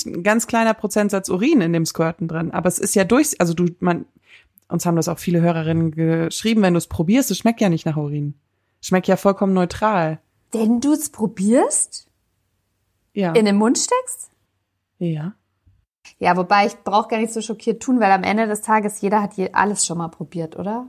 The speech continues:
Speaker 1: Ja.
Speaker 2: Sperma, Vaginaflüssigkeit.
Speaker 1: Ja, weil ich habe nämlich eine lustige Studie gefunden, wo das schon dann rausgefunden wurde, dass nach dem Squirten die Blase halt weniger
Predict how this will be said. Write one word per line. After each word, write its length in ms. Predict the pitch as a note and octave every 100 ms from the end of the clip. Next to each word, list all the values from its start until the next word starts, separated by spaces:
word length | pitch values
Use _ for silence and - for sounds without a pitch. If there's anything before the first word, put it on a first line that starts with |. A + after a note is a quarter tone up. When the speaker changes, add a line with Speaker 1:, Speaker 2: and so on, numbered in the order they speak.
| -
Speaker 1:
Ja. 280 | G#3 F#3+ F#3+
Speaker 2:
Sperma, 480 | - G#3 G#3 G#3 F#3+
Vaginaflüssigkeit. 1200 | G3 G#3 G3+ G3 G3+ G3 G3 - G3 G3 F#3+ - _ _ _ _ _ _ F#3
Speaker 1:
Ja, 240 | F3+ F#3 - -
weil 140 | G3+
ich 140 | C4+ E4+
habe 140 | E4+
nämlich 240 | C4+ C4+ B3+
eine 100 | A#3+
lustige 300 | C4 A#3+ A3+
Studie 300 | B3+ A#3+ A#3+
gefunden, 560 | A3+ - A3+ A3 G#3
wo 440 | F#3+ G#3+ G#3 G3+ - _ _ _ _ _
das 300 | G3 F#3+ -
schon 320 | - C4 D#4
dann 160 | A#3+ G3
rausgefunden 600 | E3+ F3+ - - F3+ F3
wurde, 220 | F3+ F#3
dass 200 | E3 -
nach 220 | F3 F#3+
dem 140 | - G#3
Squirten 640 | - F#3 F#3 F#3 F3+ F3+
die 80 | F3
Blase 440 | E3+ E3+ F#3 F3+ E3
halt 240 | E3 - E3+
weniger 500 | G#3+ A#3 E3 D3